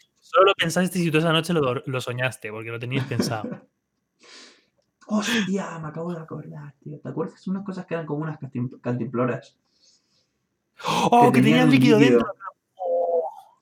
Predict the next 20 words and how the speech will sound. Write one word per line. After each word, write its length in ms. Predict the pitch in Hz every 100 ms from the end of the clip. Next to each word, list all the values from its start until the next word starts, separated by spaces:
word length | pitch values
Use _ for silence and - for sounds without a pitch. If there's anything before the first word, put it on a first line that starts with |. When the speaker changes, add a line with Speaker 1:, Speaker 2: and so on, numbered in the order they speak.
| _ -
Speaker 1:
que 80 | 180
eran 160 | 170
plan, 160 | 170 160
"Pero 120 | 165
bébetelo 320 | 185 214 247
con 120 | 226
cuidado", 340 | 180 156 170 160
sí, 140 | 165
y 60 | 156
apretabas 340 | 131 135 139
ahí. 100 | 151
Speaker 2:
¡Oh! 880 | - - 320 - - - - - -
Y 180 | 220 156
todo 100 | 196
para 140 | 180 175
adelante. 340 | 160 156 - -
Hay 160 | 175
algunos 340 | 202 202 202 196
clics 240 | 170
que 60 | 180